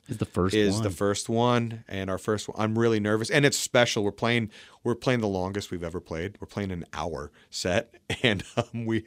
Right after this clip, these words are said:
Speaker 2: we're showing, like, we have a video behind us that's, like, a bunch of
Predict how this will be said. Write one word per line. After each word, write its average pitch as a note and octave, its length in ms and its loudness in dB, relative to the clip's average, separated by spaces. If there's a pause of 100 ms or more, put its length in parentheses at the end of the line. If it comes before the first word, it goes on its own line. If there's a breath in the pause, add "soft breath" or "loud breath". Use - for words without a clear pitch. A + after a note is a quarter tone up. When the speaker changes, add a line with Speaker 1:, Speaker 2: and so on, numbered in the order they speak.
(520 loud breath)
Speaker 2:
we're B2 140 2
showing, B2 280 6
like, A2 280 -2
we A2+ 140 0
have A#2 140 4
a G2+ 60 2
video A#2+ 600 6
behind C#3 420 2
us D#3+ 180 2
that's, G2+ 260 0
like, G#2 140 0
a G#2 60 -4
bunch A2 300 0
of G2+ 220 0